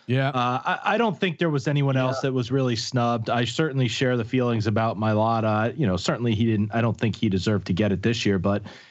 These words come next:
Speaker 2: his future's bright. You know, my fear is that we don't just,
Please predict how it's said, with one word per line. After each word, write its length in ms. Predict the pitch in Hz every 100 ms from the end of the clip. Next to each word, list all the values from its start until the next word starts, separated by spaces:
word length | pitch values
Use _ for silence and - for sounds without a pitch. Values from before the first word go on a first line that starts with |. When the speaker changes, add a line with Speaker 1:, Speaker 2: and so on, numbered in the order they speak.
| _
Speaker 2:
his 200 | 135 120
future's 460 | - 180 - 160 113
bright. 420 | 127 131 135 143
You 80 | 135
know, 120 | 120
my 200 | 113 135
fear 300 | - 135 127
is 100 | 113
that 160 | 123 117
we 100 | 120
don't 220 | 120 110
just, 380 | 127 113 -